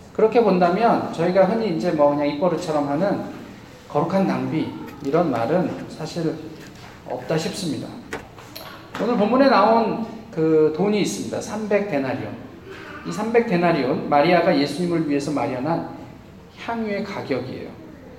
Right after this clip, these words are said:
요즘 돈으로 환산하면 약 삼천만 원 정도 됩니다. 아, 좀 너무하지 않아요? 아무리 그렇다지만, 예수님을 내가 존경하고 사랑한다지만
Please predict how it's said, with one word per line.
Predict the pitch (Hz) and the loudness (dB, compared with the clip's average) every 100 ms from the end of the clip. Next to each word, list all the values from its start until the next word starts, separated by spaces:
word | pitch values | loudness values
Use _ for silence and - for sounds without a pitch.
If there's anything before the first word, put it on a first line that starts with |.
| - - | -12 -2
요즘 | 156 165 226 | 0 2 0
돈으로 | 202 175 180 180 | 2 2 4 2
환산하면 | 214 208 208 185 165 170 156 | 0 -4 -2 0 2 2 2
약 | 143 | 0
삼천만 | - 226 240 269 226 185 | -2 -8 -6 -4 -2 0
원 | 151 135 | 0 -2
정도 | 120 117 | -4 -6
됩니다. | 113 107 110 - - - - - - - - - - - - | -6 -8 -10 -12 -14 -16 -18 -20 -20 -20 -20 -20 -20 -20 -14
아, | 135 | -8
좀 | - 226 | -4 2
너무하지 | 165 202 208 214 | 4 4 4 2
않아요? | 160 131 302 - - - - - - - - | 0 0 -2 -4 -8 -14 -16 -20 -20 -20 -8
아무리 | 143 190 233 | -2 0 2
그렇다지만, | 185 180 160 - 143 117 | 2 2 0 -2 -2 -2
예수님을 | 135 135 170 180 156 | -2 -2 -2 0 2
내가 | 151 | 2
존경하고 | 160 156 165 165 151 156 | 2 0 0 0 0 -2
사랑한다지만 | 190 196 180 139 117 117 156 170 | -2 -2 0 -2 -4 -4 -2 -4